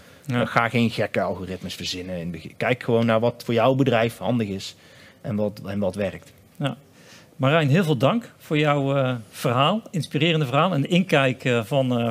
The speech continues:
Speaker 1: Florijn. En
Speaker 2: Ja.
Speaker 1: ik denk ook, eh, jouw laatste woorden zijn belangrijk, hè? Keep it stupid and simple heb ik wel eens geleerd, Kis.
Speaker 2: Ja. Ja.
Speaker 1: Eh, en ik denk dat dat in heel veel, eh, gevallen ook, eh, zo, zo werkt.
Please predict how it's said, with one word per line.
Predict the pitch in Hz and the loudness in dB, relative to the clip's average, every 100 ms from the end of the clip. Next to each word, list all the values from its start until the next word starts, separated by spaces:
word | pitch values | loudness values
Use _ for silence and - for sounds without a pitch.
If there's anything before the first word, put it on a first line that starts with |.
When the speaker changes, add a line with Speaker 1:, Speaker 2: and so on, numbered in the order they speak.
| 104 | -2
Speaker 1:
Florijn. | - 147 127 143 208 - - | 0 2 4 4 0 -4 -2
En | 156 | 0
Speaker 2:
Ja. | 175 | 2
Speaker 1:
ik | 156 | 2
denk | 147 147 | 2 0
ook, | 135 | 0
eh, | 139 131 | 2 4
jouw | 127 | 4
laatste | 139 143 143 - | 4 2 0 -2
woorden | 135 156 | -2 0
zijn | 135 117 | 0 2
belangrijk, | 131 143 151 147 | 2 2 0 0
hè? | 151 | -2
Keep | 175 151 | -2 -6
it | 139 | -6
stupid | - - 151 - | -6 -6 -6 -6
and | 143 | -4
simple | 180 175 139 | -4 0 0
heb | 127 | 0
ik | 117 | 0
wel | 120 | 0
eens | 120 | 0
geleerd, | - 131 175 135 | 0 0 0 0
Kis. | 156 190 107 | 0 0 0
Speaker 2:
Ja. | 170 180 - - - - - - | 2 0 0 -10 -12 -14 -16 -2
Ja. | 143 | 2
Speaker 1:
Eh, | 135 131 135 135 | 4 2 2 0
en | |
ik | 143 | 0
denk | 131 143 | 2 2
dat | 143 | 2
dat | 143 143 | 0 2
in | 135 | 4
heel | 131 156 | 4 4
veel, | 131 143 131 123 | 4 2 4 4
eh, | 120 | 2
gevallen | 104 139 135 131 | 0 2 4 4
ook, | 139 123 139 | 2 0 0
eh, | 127 | 0
zo, | 127 139 135 135 | 2 0 0 0
zo | 131 123 | 2 4
werkt. | 127 175 220 | 4 2 -4